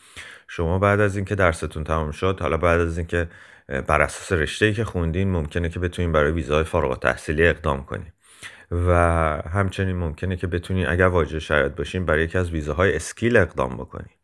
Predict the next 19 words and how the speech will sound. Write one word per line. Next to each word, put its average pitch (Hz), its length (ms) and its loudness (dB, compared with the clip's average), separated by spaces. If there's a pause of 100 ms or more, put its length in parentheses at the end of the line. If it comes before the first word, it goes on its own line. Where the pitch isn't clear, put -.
(440)
ممکنه 87 400 0
در 80 200 4
صورتی 82 340 -4
که 90 100 -2
کار 78 300 0
پیدا 76 280 -4
کردین 73 600 0 (400)
برین 85 260 2
برای 80 220 2
ویزاهای 80 540 0
اسپانسرشیپ 73 760 -4
کارفرما 73 720 0
چهارصد 64 400 -4
و 64 40 2
هشتاد 65 360 -4
و 65 40 -6
دو 98 340 2 (220)
اقدام 67 440 -4
بکنین. - 280 -12